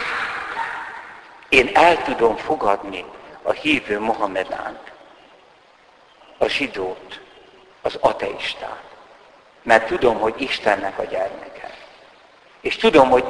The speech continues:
előbb-utóbb találkozik vele, ha máskor nem, halálos agóniájának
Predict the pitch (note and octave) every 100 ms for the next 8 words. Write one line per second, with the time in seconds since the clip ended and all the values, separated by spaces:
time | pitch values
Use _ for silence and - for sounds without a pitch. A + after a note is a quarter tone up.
0 | - D#3+ E3 C3+ G#2+ G2+ - D3+ - G#2
1 | F#2+ - - - - - - E3+ G3+ E3+
2 | A#2 G#2+ G#3+ G#3+ G#2+ - G#2+ A2 G2 G2
3 | - - - - - C#3+ F#3+ G3 F3+ -
4 | - C3 A#2 C3 C#3+ A#2 - - - -
5 | - - - G#3+ F#3 C#3+ C#3+ B2+ - -
6 | F#3+ G#3+ C#3 C3 B2 C3 B2 A#2 A#2+ A#2+
7 | A#2 A2+ G#2+